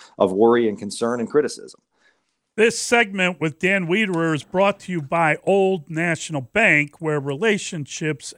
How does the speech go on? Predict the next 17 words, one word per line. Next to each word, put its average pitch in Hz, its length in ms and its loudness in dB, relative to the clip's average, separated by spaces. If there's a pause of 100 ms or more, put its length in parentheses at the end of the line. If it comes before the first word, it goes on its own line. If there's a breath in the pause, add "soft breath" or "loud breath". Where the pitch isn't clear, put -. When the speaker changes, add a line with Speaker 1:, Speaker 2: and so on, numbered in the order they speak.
Speaker 2:
and 143 180 -4
results 139 600 -2
matter. 135 560 -2 (560)
Get 170 400 0
old. 160 520 -2 (560)
And 151 240 0
Dan, 185 480 4 (120)
um, 156 380 2 (140)
it, 147 200 -8
you 180 160 0
know, 170 100 0
it's 156 140 -6
fascinating 160 760 -2
really 139 320 0
to - 160 -8
think 175 380 -4
about 139 500 0